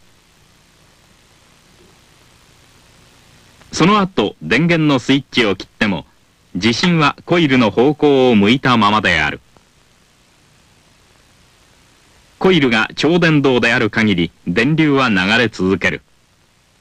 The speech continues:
鉛も超電導になる物質の一つである。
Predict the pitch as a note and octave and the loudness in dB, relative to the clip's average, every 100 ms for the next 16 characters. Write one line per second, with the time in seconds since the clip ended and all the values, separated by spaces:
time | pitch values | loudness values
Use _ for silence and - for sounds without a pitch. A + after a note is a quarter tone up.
0 | _ _ _ _ _ _ _ _ _ _ | _ _ _ _ _ _ _ _ _ _
1 | _ _ _ _ _ _ _ _ _ _ | _ _ _ _ _ _ _ _ _ _
2 | _ _ _ _ _ _ _ _ _ _ | _ _ _ _ _ _ _ _ _ _
3 | _ _ _ _ _ _ A2 C3 F#3 E3+ | _ _ _ _ _ _ -2 0 2 2
4 | C#3 B2+ - - D3+ G3 F#3 D#3+ C3 A2+ | 2 0 -6 -4 0 2 2 2 2 2
5 | A2 G#2+ G#2 F2+ G2+ G2 - D#3 D3+ A#2+ | 2 2 0 0 0 0 -2 0 0 0
6 | - B2+ G#2+ F#2 D#2+ D2+ | -2 -4 -2 -2 -2 -6